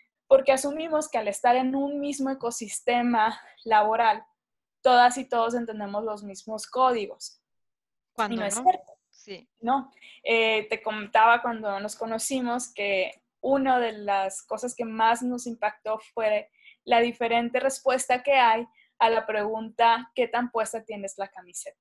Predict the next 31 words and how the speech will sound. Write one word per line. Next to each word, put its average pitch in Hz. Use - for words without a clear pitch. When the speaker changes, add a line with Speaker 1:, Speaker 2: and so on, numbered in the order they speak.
Speaker 1:
Y 226
cuando 214
Speaker 2:
Sí. 208
Speaker 1:
hablamos 233
y 233
hacemos 240
esta 247
pregunta 247
con 220
mujeres 240
u 240
hombres 233
que 233
tienen 226
formación 214
profesional, 294
te 277
van 247
a 240
contestar, 254
"Muy 285
bien 214
puesta, 269
bien 233
puesta, 247
Speaker 2:
No 226
me 214
Speaker 1:
este, 214
más 254
Speaker 2:
queda. 254
Speaker 1:
cosas". 285